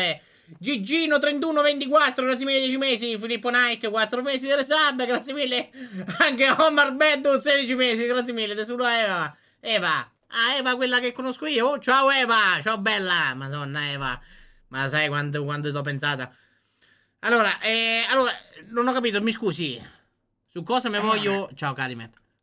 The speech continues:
Speaker 1: Su
Speaker 2: in
Speaker 1: cosa mi
Speaker 2: cosa si
Speaker 1: voglio
Speaker 2: vuole specializzare?
Speaker 1: Sulla magia oscura.
Speaker 2: Ah.
Speaker 1: Voglio imparare la cabra cadabra. Abracadabra.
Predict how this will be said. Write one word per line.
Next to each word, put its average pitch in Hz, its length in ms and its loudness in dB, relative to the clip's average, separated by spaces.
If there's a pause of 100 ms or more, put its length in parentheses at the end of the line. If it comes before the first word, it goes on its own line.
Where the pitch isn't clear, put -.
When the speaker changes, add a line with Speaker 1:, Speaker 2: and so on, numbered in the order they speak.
Speaker 1:
Su - 140 -16
Speaker 2:
in 147 40 -10 (100)
Speaker 1:
cosa 214 180 -2
mi 190 100 0
Speaker 2:
cosa 202 160 2
si 202 60 0
Speaker 1:
voglio 190 140 -2
Speaker 2:
vuole 165 680 -8
specializzare? 143 880 -12 (1120)
Speaker 1:
Sulla 131 300 -8
magia 135 480 -4
oscura. 127 720 -12 (2500)
Speaker 2:
Ah. 110 560 -10 (360)
Speaker 1:
Voglio 123 300 -8
imparare 127 520 -4
la 127 280 0
cabra 127 480 -2
cadabra. 123 640 -6 (680)
Abracadabra. 117 760 -8